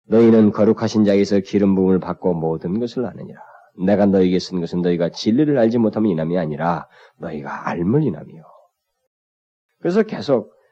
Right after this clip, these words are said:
"사랑하는 자들아, 우리가 지금은 하나님의 자녀라.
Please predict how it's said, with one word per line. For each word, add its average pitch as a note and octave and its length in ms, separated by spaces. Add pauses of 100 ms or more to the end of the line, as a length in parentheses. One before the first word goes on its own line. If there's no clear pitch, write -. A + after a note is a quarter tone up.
"사랑하는 G2+ 480
자들아, F#2 520 (140)
우리가 F#2 340
지금은 F2 680
하나님의 C3+ 640
자녀라. D2+ 380